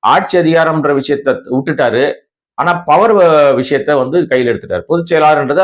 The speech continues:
ஒற்றை தலைமையை அவர் வந்து ப்ரூவ் பண்றதா எடுத்துக்கிட்டாரு. இப்ப தேர்தல் ஆணையமும் அதை வந்து அங்கீகரிச்சிருச்சு. ஓ பி எஸ்க்கு எல்லா இடத்துலயும் பின்னடைவு தான் தொடர்ச்சியா. அந்த இடத்துல பார்க்க போனா, அ தி மு கவுடைய மிக பிரதானமான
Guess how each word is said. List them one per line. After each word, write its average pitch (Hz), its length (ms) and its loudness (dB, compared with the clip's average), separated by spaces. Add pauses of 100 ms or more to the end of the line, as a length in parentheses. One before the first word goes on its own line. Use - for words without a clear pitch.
(100)
ஒற்றை 190 300 -2
தலைமையை 151 440 -2 (140)
அவர் 110 200 -2
வந்து 117 240 -6 (520)
ப்ரூவ் 175 200 0
பண்றதா 135 320 0 (200)
எடுத்துக்கிட்டாரு. 110 560 -2 (360)
இப்ப 135 240 -2
தேர்தல் 180 380 2
ஆணையமும் 147 320 0
அதை 123 120 0
வந்து 123 180 -4
அங்கீகரிச்சிருச்சு. 127 680 -4 (520)
ஓ 160 120 0 (100)
பி 202 100 0
எஸ்க்கு 175 300 0
எல்லா 151 300 2
இடத்துலயும் 185 360 2
பின்னடைவு 127 380 -2
தான் 110 180 -4 (140)
தொடர்ச்சியா. 110 440 -4 (440)
அந்த 190 300 2 (100)
இடத்துல 190 380 2
பார்க்க 156 280 -2
போனா, 190 220 -2
அ 156 120 4
தி 190 140 -2
மு 165 100 0
கவுடைய 147 320 0
மிக 147 220 -4
பிரதானமான 151 520 -2